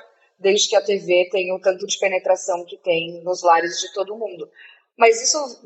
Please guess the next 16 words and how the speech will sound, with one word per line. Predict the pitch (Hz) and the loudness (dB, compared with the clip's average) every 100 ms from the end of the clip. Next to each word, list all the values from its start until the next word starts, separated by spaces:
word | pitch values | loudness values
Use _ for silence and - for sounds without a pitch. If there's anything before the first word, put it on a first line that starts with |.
| - - - | -20 -20 -16
ficou | 240 277 269 | 0 6 6
muito | 269 285 302 339 | 6 4 4 4
exacerbado, | 269 214 208 220 202 175 160 165 | 4 4 4 4 4 4 4 2
né? | 165 165 | 4 2
Porque | 165 | 4
aí | 208 | 2
você | 208 247 | 4 0
tem | 277 294 | 2 2
controle | 320 302 269 254 | 2 4 2 4
da | 233 | 2
sua | 240 254 | 2 2
imagem, | 233 214 233 240 247 | 4 4 2 2 2
de | 202 - | 0 2
como | 247 269 294 | 4 4 4
você | 269 262 254 | 0 2 0
publica, | 247 214 202 214 226 - 262 269 | 2 0 2 -2 -2 2 2 2